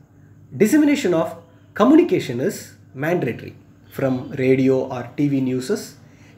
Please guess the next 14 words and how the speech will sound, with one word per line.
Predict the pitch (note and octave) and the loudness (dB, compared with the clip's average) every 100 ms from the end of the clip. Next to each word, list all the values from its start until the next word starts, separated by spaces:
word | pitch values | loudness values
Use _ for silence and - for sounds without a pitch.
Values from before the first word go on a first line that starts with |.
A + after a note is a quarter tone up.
| - | 0
telephone | C#3 C#3 C#3+ B2+ | 2 2 0 -2
message | A#2+ A#2 C#3+ F#3 - - - - _ | -4 0 2 2 -2 -16 -20 -20 _
or | A2+ B2 D3+ - | -8 -6 -6 -6
household | A#2+ A#2 B2 A#2+ A#2 A2+ | -6 -6 -4 -4 -4 -2
warning. | A#2 G#2+ F2 - - - - - - - - - | -2 -2 -6 -16 -20 -20 -20 -20 -20 -20 -20 -4
And | F3 | -2
finally, | F3 A#3+ C4+ G#3 F3 F3 F3+ - _ - | 4 4 6 4 2 0 -4 -16 _ -6
response | D#3+ G#3+ - C4+ B3 D#3+ - - - - - - - - _ | 0 0 0 0 2 0 -4 -16 -20 -20 -20 -20 -20 -20 _
capability, | D3+ F3 G3+ E3+ C3+ F#2+ - - _ _ - | -2 0 2 2 2 -2 -12 -18 _ _ -12
evacuation | B2 D#3+ F3 D#3 D#3 | -6 -2 -2 -2 -4
center | D3 D3 D3 A3+ - | -2 -4 0 -2 -2
after | - D#3 D#3 E3 | -4 -6 -2 -2
the | C#3 B2+ A2+ A2+ - - - | -2 -4 -4 -8 -16 -20 -6
disaster, | B2 B2+ C3 - F3 G#3 | -4 -2 -4 0 -2 -2